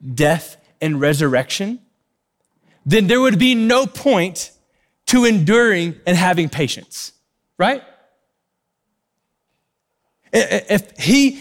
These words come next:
didn't pay the price for your sins on the cross and then three days later rise again, then when we think about pain and suffering and hardship in this life, there would be no reason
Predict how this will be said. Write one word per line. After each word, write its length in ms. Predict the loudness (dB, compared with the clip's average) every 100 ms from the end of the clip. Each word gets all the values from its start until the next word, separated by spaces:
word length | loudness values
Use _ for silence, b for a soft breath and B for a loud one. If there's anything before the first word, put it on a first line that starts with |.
| B 0
didn't 340 | 2 2 -2
pay 240 | -2 0
the 140 | 0 -2
price 420 | 0 0 0 -2
for 100 | -4
your 200 | 0 0
sins 340 | -2 -4 -2
on 160 | 0 0
the 80 | -2
cross 580 | 0 0 0 -6 -18 -20 _ _ _ _ _ _ _ _ _ _ _ _ _ 2
and 100 | 2
then 120 | 2
three 180 | 0 2
days 180 | 2 2
later 240 | 2 2
rise 460 | 2 0 2 2 0
again, 520 | 0 0 0 -4 -12 _ _ _ _ _
then 180 | 0 0
when 180 | 2 2
we 100 | 4
think 180 | 2 0
about 220 | 0 0
pain 380 | 0 2 0 -2
and 100 | -2
suffering 400 | -2 0 -2 -4
and 100 | -2
hardship 360 | -2 -2 -2
in 100 | -2
this 200 | -2 0
life, 460 | 0 0 -6 -20 -2
there 80 | 0
would 80 | 2
be 140 | 2
no 440 | 2 2 2 2 2
reason 420 | 4 4 2 -2